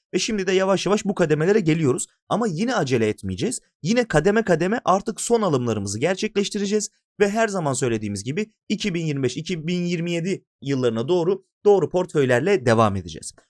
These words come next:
Fakat burada sizlere yıldızlı bir not vermemi isterseniz o not şu olacaktır. Artık pandemi sonrası gibi yıllık yüzde yüzlük getirileri bulmak mümkün olmayacak. Zaten olmamalı da. Faiz indirimi olsa dahi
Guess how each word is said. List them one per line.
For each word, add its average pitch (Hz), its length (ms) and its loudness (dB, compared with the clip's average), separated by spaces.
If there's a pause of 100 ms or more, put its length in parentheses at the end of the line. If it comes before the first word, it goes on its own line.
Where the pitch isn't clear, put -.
(140)
Fakat 220 260 0
burada 202 240 0
sizlere 190 320 2
yıldızlı 170 560 0
bir 190 140 -4
not 180 220 -2
vermemi 165 320 -2
isterseniz 160 540 -4 (240)
o 226 120 4
not 220 160 0
şu - 140 -2
olacaktır. 107 560 -2 (340)
Artık 185 440 -2 (180)
pandemi 151 400 2
sonrası 170 380 2
gibi 127 280 -6 (160)
yıllık 175 460 2
yüzde 151 440 0
yüzlük 190 420 0
getirileri 175 580 2
bulmak 185 420 0 (180)
mümkün 196 340 0
olmayacak. 123 540 -2
Zaten 190 520 -2
olmamalı 127 600 2
da. 80 160 -14 (760)
Faiz 175 340 0
indirimi 196 460 -2 (100)
olsa 135 480 0
dahi 127 420 2